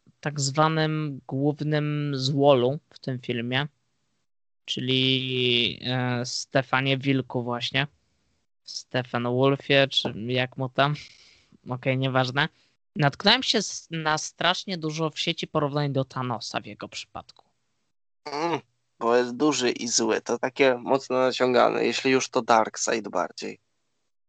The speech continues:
Speaker 1: No nie, do Darkseida chyba też natknąłem się na jakieś porównania. Mm, nawet ja-, jacyś ir-, internauci mali-, mieli tendencję do takiego, e, e, taka kopia Thanosa.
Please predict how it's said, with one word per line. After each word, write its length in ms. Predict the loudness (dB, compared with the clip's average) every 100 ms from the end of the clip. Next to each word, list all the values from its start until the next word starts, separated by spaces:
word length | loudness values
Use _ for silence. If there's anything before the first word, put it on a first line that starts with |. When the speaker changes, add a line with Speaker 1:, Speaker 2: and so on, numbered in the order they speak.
| -8
Speaker 1:
No 180 | -4 -2
nie, 280 | 0 0 2
do 160 | 2
Darkseida 540 | 2 0 0 0 2 2
chyba 200 | 0 -2
też 220 | -2 -2
natknąłem 400 | -4 -4 -6 -4
się 100 | -6
na 100 | -6
jakieś 220 | -6 -10
porównania. 720 | -10 -8 -8 -8 -6 -6 -6 -10 _ _ _ _ _ _ _ _ _ _
Mm, 880 | -8 -6 -4 -6 -6 -6 -8 -8 -6
nawet 320 | -4 -4 -2
ja-, 240 | 2 4 6
jacyś 480 | 6 6 4 -2 0
ir-, 160 | 0 -2 -14
internauci 840 | -8 -6 -4 -4 -2 -2 -2 -4
mali-, 480 | 0 0 0 -2 -4
mieli 520 | -8 -8 -8 -6 -6
tendencję 520 | -4 -4 -4 -4 -6
do 360 | -2 0 2 0
takiego, 540 | -2 -4 0 2 2 0 _ _ _ _ _ -2
e, 320 | 2 2 4
e, 280 | 6 6 6
taka 300 | 2 0 0
kopia 360 | 0 -2 0 -2
Thanosa. 680 | -2 -4 -4 -2 0 0